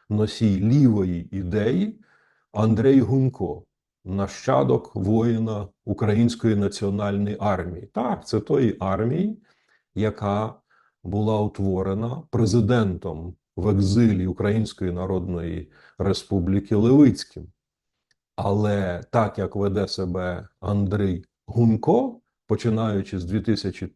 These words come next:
чотирнадцятого року по відношенню до російської агресії,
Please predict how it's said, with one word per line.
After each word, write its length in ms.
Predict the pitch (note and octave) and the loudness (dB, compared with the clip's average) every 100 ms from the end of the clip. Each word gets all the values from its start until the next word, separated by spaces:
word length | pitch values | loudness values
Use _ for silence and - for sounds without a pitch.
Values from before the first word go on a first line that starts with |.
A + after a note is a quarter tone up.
| _ | _
чотирнадцятого 920 | - - G#2 G#2+ G2+ - - F#2 G2+ | -12 -6 -4 -2 -2 -2 0 0 4
року 300 | A2+ G#2+ F2+ | 2 2 -2
по 140 | G2 F#2 | -4 -4
відношенню 540 | F2+ G#2 F#2+ G2 F#2 | -2 -2 -4 -4 -4
до 140 | F#2+ | -2
російської 640 | F#2 F2+ G#2 F2+ - F2 F2 | -2 -4 -4 -4 -4 -4 -2
агресії, 760 | F2+ F#2+ F#3 G3+ G3+ F3+ D#3+ | -2 -2 -2 -2 -2 -2 -4